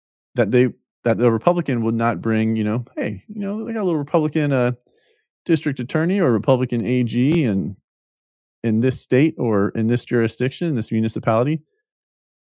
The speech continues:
You know, what's to say I'm not gonna find something to charge, you know, a senator with, or a representative, or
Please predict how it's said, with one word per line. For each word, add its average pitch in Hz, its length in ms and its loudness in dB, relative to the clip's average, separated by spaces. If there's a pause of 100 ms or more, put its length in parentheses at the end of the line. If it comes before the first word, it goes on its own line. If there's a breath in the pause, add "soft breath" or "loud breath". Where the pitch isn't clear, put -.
(220)
You 175 100 -2
know, 185 300 2
what's 220 280 -2
to 208 100 -2
say 190 360 0
I'm 185 140 2
not 180 160 0
gonna 165 460 0 (960)
find 131 340 4
something 143 400 -2
to 131 80 -2
charge, 143 680 0 (1200)
you 143 100 4
know, 143 140 4
a 139 60 4
senator 175 460 0
with, - 280 -8 (1120)
or 107 400 2
a 110 60 -2
representative, 143 680 0 (1500)
or 113 640 2